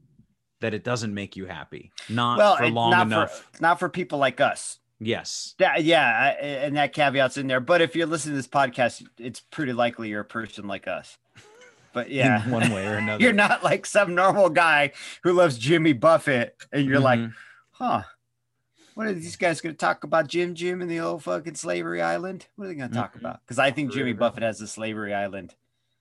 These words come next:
Speaker 1: You think he does?
Speaker 2: Like Epstein, yeah, yeah. He's got them vibes, dude.
Speaker 1: <laughs> He's got them
Speaker 2: Look at
Speaker 1: Epstein
Speaker 2: his
Speaker 1: vibes.
Speaker 2: eyes. He's got the Jimmy
Speaker 1: Mm-hmm.
Speaker 2: eyes, dude. Jimmy legs.
Speaker 1: Burger in Paradise.
Speaker 2: Got them cheeseburger eyes, dude. <laughs>
Speaker 1: <clears throat>
Speaker 2: Watching you from his boat. He's like, "I'm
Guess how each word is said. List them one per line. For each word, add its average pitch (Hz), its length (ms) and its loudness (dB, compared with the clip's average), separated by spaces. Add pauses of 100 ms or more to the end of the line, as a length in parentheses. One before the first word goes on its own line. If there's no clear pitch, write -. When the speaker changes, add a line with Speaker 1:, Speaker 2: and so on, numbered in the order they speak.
(300)
Speaker 1:
You 107 140 -6
think 120 200 -6
he 113 100 -6
does? 113 440 -4
Speaker 2:
Like 147 140 0
Epstein, 143 500 0
yeah, 113 300 -2 (100)
yeah. 85 200 -14 (260)
He's 107 160 -18
got 120 240 -6
them 107 180 -4
vibes, 107 460 -2
dude. 98 300 -8
Speaker 1:
<laughs> - 40 -14
He's - 1000 -10
got - 240 -8
them 123 320 -4
Speaker 2:
Look - 240 -14
at 139 120 -2
Speaker 1:
Epstein 151 220 -2
Speaker 2:
his 143 160 2
Speaker 1:
vibes. 143 40 4
Speaker 2:
eyes. 139 680 2
He's - 80 -20
got 131 160 -2
the 110 80 -8
Jimmy 135 360 -2
Speaker 1:
Mm-hmm. 113 100 2
Speaker 2:
eyes, 104 300 -2
dude. 110 300 -8 (260)
Jimmy 131 260 -4
legs. 110 360 0
Speaker 1:
Burger 110 280 -2
in 104 100 -4
Paradise. 101 800 -6
Speaker 2:
Got 139 120 2
them 117 160 -4
cheeseburger 139 580 2
eyes, 113 360 2
dude. 131 340 0
<laughs> - 0 -
Speaker 1:
<clears throat> 220 80 10
Speaker 2:
Watching 180 420 6
you 160 100 2
from 165 220 0
his 143 140 0
boat. 139 480 4
He's - 200 -12
like, 107 220 -2
"I'm 131 80 -2